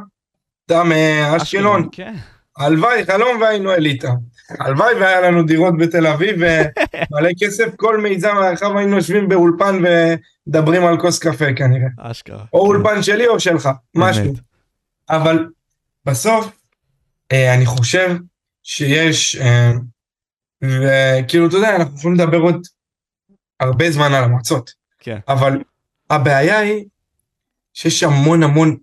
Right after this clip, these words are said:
Speaker 1: באגים קטנים, גדולים, שהם אלה שמונעים את דברים מסוימים לקרות, ואז בסוף כשאתה מגיע לאיזושהי סיטואציה של מבוטל, מבוטל משהו או קורה עוול לתלמידים,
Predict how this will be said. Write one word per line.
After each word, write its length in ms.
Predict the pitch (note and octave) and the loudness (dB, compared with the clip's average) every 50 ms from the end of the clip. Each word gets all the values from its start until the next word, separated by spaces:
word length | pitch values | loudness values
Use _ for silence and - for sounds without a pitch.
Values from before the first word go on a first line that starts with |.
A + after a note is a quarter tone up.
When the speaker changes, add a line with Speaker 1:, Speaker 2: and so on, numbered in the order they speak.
| _ - | _ -6
Speaker 1:
באגים 680 | B2+ B2+ B2 C#3 C#3+ D3+ D3+ D#3 G3 G3+ G3+ G3 G3 - - _ _ | -2 0 0 2 0 0 -2 -2 -2 -2 -2 -4 -8 -12 -16 _ _
קטנים, 580 | - - - C3 B2 B2+ C3+ D3 E3 F3 E3 | -18 -8 -2 0 2 4 4 4 4 2 2
גדולים, 500 | C#3 C3 C#3+ C3+ B2+ C#3 D#3+ F3+ G3+ G3+ - _ _ _ _ _ _ _ _ _ _ _ | 2 2 2 2 2 2 2 0 0 -4 -8 _ _ _ _ _ _ _ _ _ _ _
שהם 380 | - - - F3 G3 A#3 A#3 A3+ | -8 -4 0 0 2 2 0 0
אלה 280 | - - A#3+ A#3+ - - | 0 0 0 0 0 0
שמונעים 560 | G3 E3+ D#3 D3 D3+ D#3 E3 G#3 A#3 A3 F#3+ | 0 0 2 2 2 2 2 2 0 2 2
את 80 | E3 | 2
דברים 360 | C#3 C3+ C3 C#3+ D3 F#3 G#3 G3 | 2 2 2 2 2 2 0 0
מסוימים 560 | F3+ F#3+ - D#3+ C#3 B2+ C3+ D3+ F#3 F3+ D3+ | -2 -2 0 2 2 4 4 4 4 4 2
לקרות, 480 | C3+ A#2+ - - C#3+ F3+ A3 - - - - _ _ _ _ _ _ _ _ _ _ _ - | 0 0 -2 0 0 0 0 -2 -6 -14 -20 _ _ _ _ _ _ _ _ _ _ _ -4
ואז 360 | C3+ D#3 - G3 A#3 A#3+ A#3 D#3 C#3 | -4 -2 0 0 0 0 0 0 0
בסוף 420 | C3+ C#3 B2+ - A#3 A#3+ A#3+ - | 0 0 0 2 0 0 0 -2
כשאתה 220 | - - F3 D#3 C#3+ | -2 -2 0 0 2
מגיע 340 | C#3+ C#3+ C#3 E3+ G3 F3+ | 2 2 2 2 2 2
לאיזושהי 360 | E3 E3+ F3 E3+ E3 D3 D#3 - | 2 2 2 0 0 -2 -4 -4
סיטואציה 640 | - D3+ C3 B2 D#3+ E3 F3+ F#3+ F#3 F#3+ E3+ D#3+ | -4 -6 -4 0 2 2 2 2 0 0 0 0
של 280 | B2 - D#3+ D#3 C#3 C3+ B2+ - - _ _ _ _ _ _ _ _ _ _ _ _ _ _ _ - | 0 0 0 0 0 0 -2 -6 -10 _ _ _ _ _ _ _ _ _ _ _ _ _ _ _ -2
מבוטל, 720 | C3 C3+ C#3 C3 B2 C#3 C#3+ - - F3 F3 E3+ F3 E3+ E3+ E3+ | 0 2 2 4 2 2 2 0 0 0 0 2 2 2 2 2
מבוטל 540 | E3 D3 C3+ D3+ D3+ - F3+ E3+ F3+ F#3 F#3 F#3+ F#3+ | 2 2 2 2 0 2 2 2 2 2 2 2 2
משהו 240 | F#3 F#3 - G3 F#3 | 0 0 2 2 2
או 200 | F3 E3 - - | 2 2 0 -2
קורה 400 | - D#3+ D#3 C#3+ D#3+ E3 E3 E3 | -2 0 0 2 2 4 4 4
עוול 200 | F3 E3+ E3 F3+ | 2 2 2 2
לתלמידים, 680 | E3+ D3 C#3+ - C#3 C3+ C3 C3 B2+ C3+ D#3+ F3 G3+ G3+ | 2 2 0 0 -2 -2 0 0 0 0 0 0 -2 -4